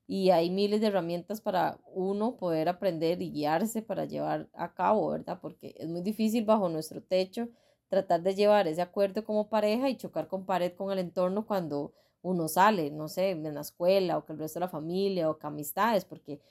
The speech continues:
di, nunca va a faltar quien diga, "Ay, le falta mano dura a esa disciplina", ¿verdad? Porque creen que el berrinche se soluciona con nalgadas y que por ser hijos, niños, menores, uno como adulto tiene el derecho de pegarles para que aprendan.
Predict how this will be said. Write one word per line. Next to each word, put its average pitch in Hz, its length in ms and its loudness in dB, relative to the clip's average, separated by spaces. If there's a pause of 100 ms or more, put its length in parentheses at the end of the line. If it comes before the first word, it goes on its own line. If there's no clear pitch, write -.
(240)
di, 208 140 0
nunca 190 320 0
va 208 80 6
a 214 60 4
faltar 208 380 -2
quien 202 200 -6
diga, 196 400 -2
"Ay, 302 120 2
le 294 100 2
falta 240 260 0
mano 262 320 -2
dura 247 380 0
a 202 40 2
esa 214 140 -2
disciplina", 214 540 -2
¿verdad? 151 300 -4
Porque 156 280 -12
creen 160 240 -6
que 202 240 -4 (340)
el 196 140 0
berrinche 180 440 2
se 208 120 0
soluciona 185 440 0
con 196 160 -4
nalgadas 190 760 2
y 170 60 -6
que - 160 -10
por 160 160 -14
ser 160 180 -4
hijos, 202 380 0
niños, 196 540 -2
menores, 190 800 0
uno 180 280 -2
como 208 180 0
adulto 175 300 0
tiene 190 180 -2
el 190 60 -6
derecho 175 300 -2
de 196 60 -4
pegarles 180 560 2
para 180 180 -4
que 143 80 -8
aprendan. 214 560 -2